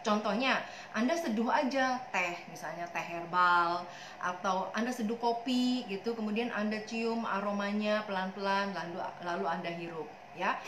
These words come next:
itu akan memberikan sesuatu spirit, sesuatu semangat yang baru. Baru Anda kembali ke meja kerja Anda. Ya, jadi lakukan tindakan. Kalau Anda lagi down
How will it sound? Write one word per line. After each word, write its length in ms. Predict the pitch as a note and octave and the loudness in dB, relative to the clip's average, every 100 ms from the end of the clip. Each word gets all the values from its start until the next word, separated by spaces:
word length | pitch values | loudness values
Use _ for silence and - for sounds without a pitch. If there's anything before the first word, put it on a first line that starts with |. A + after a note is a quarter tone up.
| - - | -10 -8
itu 160 | C4 | 0
akan 320 | F4+ F4 D4 | 2 4 2
memberikan 640 | B3+ G#3 G#3 - D4 D#4+ E4+ - | 2 2 0 0 0 0 -2 -10
sesuatu 800 | - D#4 D#4 C#4 C#4 C#4 E4+ E4+ - | -10 -6 0 2 2 0 -2 -2 -4
spirit, 560 | - E4+ E4+ E4+ E4+ - | -8 0 2 2 0 -6
sesuatu 560 | D4 C4+ C#4+ C4+ D4+ | -8 -2 0 0 -2
semangat 400 | - C4+ B3 B3+ | -6 -2 0 -2
yang 240 | B3 A#3 G#3 | -2 0 2
baru. 240 | F#3 F#3+ F3 - - | 2 2 -4 -8 -4
Baru 320 | F#3 F#3 A3+ D#4 | 0 2 2 2
Anda 320 | G3+ G3+ B3+ A#3+ | 2 0 -2 0
kembali 400 | G3+ F3 G3+ B3 | 2 2 2 0
ke 140 | D4 D#4+ F#4+ - - - | 6 6 6 0 -12 -6
meja 320 | G3 G3 G3+ F3+ | -2 2 2 2
kerja 320 | F3+ F3+ D#3 D#3+ | 0 -4 -4 -4
Anda. 160 | D#3 D3 B2 - - F#3 | -8 -8 -10 -14 -10 -4
Ya, 160 | A3+ | -2
jadi 240 | G3+ F#3+ C#4 | 0 -2 0
lakukan 480 | C#4 C#4 - D4+ | 0 -2 0 0
tindakan. 560 | D4+ B3+ B3 B3 C#4 G3+ D3 - - | 2 4 4 6 6 4 -2 -12 -8
Kalau 240 | G3 G#3 G3 | -2 2 2
Anda 320 | G3 F#3+ F#3+ | 2 0 -2
lagi 160 | F#3 | -4
down 480 | F#3 G3+ A#3 C4+ - | 2 6 8 6 2